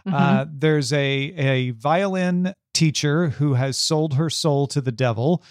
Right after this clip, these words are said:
Speaker 2: uh, and needs to deliver souls in order to be able to play the violin publicly again. Uh, so she is recruiting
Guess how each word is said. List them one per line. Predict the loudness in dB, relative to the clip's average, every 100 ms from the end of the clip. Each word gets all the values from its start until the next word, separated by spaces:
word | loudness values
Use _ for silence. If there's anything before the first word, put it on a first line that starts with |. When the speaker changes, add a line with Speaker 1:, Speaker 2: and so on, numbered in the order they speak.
| -20 _ _
Speaker 2:
uh, | -2 0 0 0
and | 0
needs | 2 0 0
to | -2
deliver | -2 -2 0 0 2 2 0 0 -4 _ -6
souls | -2 2 2 2 0 -2 -2 -6 _ _ -2
in | 0
order | 2 0
to | -2 -2 0
be | 0 0
able | -2
to | -4 -2 -2
play | -2 -2 0
the | 0
violin | 0 0 -2 -2 -2 -2 -6 _
publicly | 0 2 0 -2 -6 -6 -10 _ -2
again. | 0 0 0 0 -2 -2 -10 _ _
Uh, | 0 0 0 -4
so | -2 0 0
she | 0 0 0
is | -2 -4
recruiting | -6 -6 -2 0 2 -2 -4